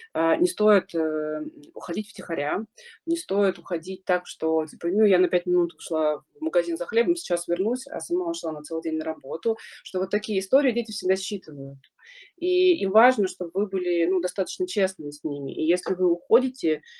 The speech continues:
то и вы уходите тогда, когда ребенок бодрствует, и он видит, что вы уходите,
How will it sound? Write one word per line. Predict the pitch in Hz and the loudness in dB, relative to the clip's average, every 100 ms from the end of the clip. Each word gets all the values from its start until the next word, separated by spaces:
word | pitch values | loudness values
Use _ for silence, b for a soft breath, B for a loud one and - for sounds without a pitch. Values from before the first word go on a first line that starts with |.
| B _ _ | B _ _
то | 175 170 170 165 160 156 - | 0 2 2 4 6 4 2
и | 160 | -2
вы | 175 | 0
уходите | 165 175 160 - 160 151 | 0 -2 -4 -4 -6 -4
тогда, | 160 160 | -4 -4
когда | 160 - | -6 -6
ребенок | 156 160 160 143 135 _ | -6 -2 -2 -4 -10 _
бодрствует, | 165 208 170 - 147 147 | -2 -2 -2 -8 -6 -6
и | |
он | 147 147 | -6 -4
видит, | 165 139 | -6 -8
что | - 139 | -14 -12
вы | 139 | -10
уходите, | 147 226 247 226 175 160 | 0 2 2 -2 -4 -4